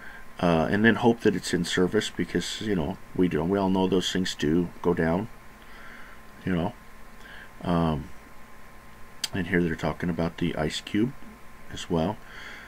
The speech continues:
So Jax is really looking forward to really bringing,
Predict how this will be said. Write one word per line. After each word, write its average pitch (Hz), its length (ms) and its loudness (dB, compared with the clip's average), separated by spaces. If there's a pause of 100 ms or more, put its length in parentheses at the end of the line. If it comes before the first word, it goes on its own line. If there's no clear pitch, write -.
(200)
So - 560 6
Jax 165 420 8
is 123 180 4
really 120 640 8
looking 104 320 2
forward 104 520 4
to 90 120 0
really 98 440 4
bringing, 90 600 2